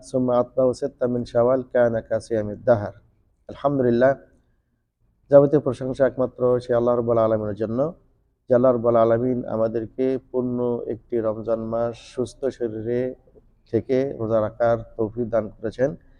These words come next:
ঈদের নামাজ আদায় করার তৌফিক দান করেছেন, সে আল্লাহর জন্য এই সমস্ত প্রশংসা করছি, আলহামদুলিল্লাহ।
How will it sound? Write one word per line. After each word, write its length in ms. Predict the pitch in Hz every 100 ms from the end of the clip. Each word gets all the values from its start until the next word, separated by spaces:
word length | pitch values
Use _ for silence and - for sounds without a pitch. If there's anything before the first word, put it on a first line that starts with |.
| _ _ _ _ -
ঈদের 220 | 123 143
নামাজ 420 | 131 127 127 123
আদায় 280 | - 117 113
করার 180 | 113 113
তৌফিক 320 | 110 107 113
দান 180 | 107 107
করেছেন, 480 | 110 110 - 139 143
সে 200 | - 117
আল্লাহর 220 | 110 113
জন্য 180 | 107 107
এই 60 |
সমস্ত 320 | 104 110 104 98
প্রশংসা 460 | 98 98 101 - -
করছি, 300 | 104 - - _ _ -
আলহামদুলিল্লাহ। 680 | 101 110 107 101 98 101